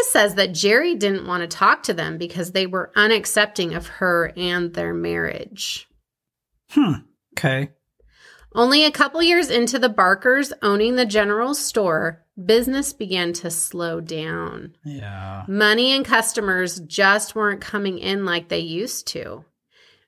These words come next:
Speaker 1: It might have been that super Walmart that had opened a few miles away.
Speaker 2: Hundred percent.
Speaker 1: Frickin' Walmart, man. They have to ruin everything. <laughs>
Speaker 2: Yeah, but, I mean,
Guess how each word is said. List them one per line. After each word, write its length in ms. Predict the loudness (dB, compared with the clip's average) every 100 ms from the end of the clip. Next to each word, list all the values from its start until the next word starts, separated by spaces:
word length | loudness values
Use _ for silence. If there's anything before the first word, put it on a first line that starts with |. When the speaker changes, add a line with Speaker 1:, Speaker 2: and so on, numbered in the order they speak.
| _
Speaker 1:
It 140 | 0 2
might 280 | 4 4 4
have 140 | 4
been 180 | 4 4
that 220 | 2 0
super 360 | -4 -4 -4 -4
Walmart 520 | -2 -2 0 0 0
that 120 | -4
had 200 | -6 -10
opened 320 | -10 -8 -8 -10
a 40 |
few 240 | -12 -12 -10
miles 380 | -10 -12 -12
away. 440 | -14 -14 -14 -14 -8
Speaker 2:
Hundred 240 | -2 0 -2
percent. 400 | -4 -6 -6 -10 _ -4
Speaker 1:
Frickin' 380 | -2 0 -2
Walmart, 680 | 0 2 2 4 6 6 2
man. 680 | 0 0 4 4 2 -2 -10 _ _ _ _
They 100 | 0
have 180 | 2 2
to 120 | 0
ruin 360 | 2 4 4 4
everything. 800 | 2 2 2 0 -4 -4 -2 -2 -4 -6
<laughs> 60 | _ -18 -18 _ -4 -4 _ -6 -4 -2
Speaker 2:
Yeah, 320 | 2 2 2 0
but, 220 | -2 -4
I 100 | -4
mean, 340 | -2 0 -2